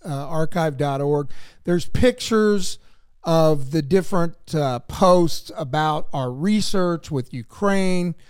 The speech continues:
Uh, it's, it's ridiculous. I mean, the U S basically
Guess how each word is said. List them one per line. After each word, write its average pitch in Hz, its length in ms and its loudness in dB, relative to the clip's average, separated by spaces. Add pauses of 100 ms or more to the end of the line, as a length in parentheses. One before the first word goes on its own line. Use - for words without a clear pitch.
(560)
Uh, 160 340 -4
it's, - 420 -2
it's - 240 -8
ridiculous. 220 600 -4
I 208 80 2
mean, 240 180 4
the 214 80 2
U 302 300 4
S 254 320 0
basically 156 960 0